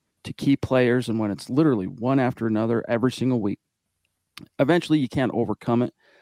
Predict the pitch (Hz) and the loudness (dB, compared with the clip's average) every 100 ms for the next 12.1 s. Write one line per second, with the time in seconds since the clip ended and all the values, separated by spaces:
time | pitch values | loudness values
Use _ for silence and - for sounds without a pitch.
0 | _ - - 180 131 101 127 131 143 - | _ -2 2 4 4 0 0 2 2 0
1 | 139 143 160 - _ _ _ _ - 104 | 2 2 0 -8 _ _ _ _ -8 -6
2 | - 151 147 143 120 107 71 - 110 92 | 2 4 6 4 0 -2 -4 -4 -4 -4
3 | - - - 123 143 139 131 - 123 117 | -8 -12 -2 4 4 4 0 -4 -6 -6
4 | 101 - _ _ _ 135 - 127 127 101 | -8 -12 _ _ _ -10 0 4 4 4
5 | 123 110 113 110 113 107 104 - 110 101 | -2 -4 -4 -2 -4 -4 -4 0 2 2
6 | - 113 107 90 107 117 127 165 165 160 | 0 -2 0 0 2 2 2 2 0 -2
7 | - 151 139 139 127 131 120 _ _ _ | 0 2 2 2 2 0 0 _ _ _
8 | _ _ - 220 254 - 139 139 196 220 | _ _ 2 2 2 0 -2 2 2 2
9 | 170 127 135 151 - 214 180 110 127 180 | -2 -2 0 0 0 -4 -4 -6 -6 -6
10 | - - - _ _ _ _ _ _ _ | -8 -18 -20 _ _ _ _ _ _ _
11 | _ _ _ 131 135 131 120 104 - - | _ _ _ 2 6 6 2 -2 -14 -10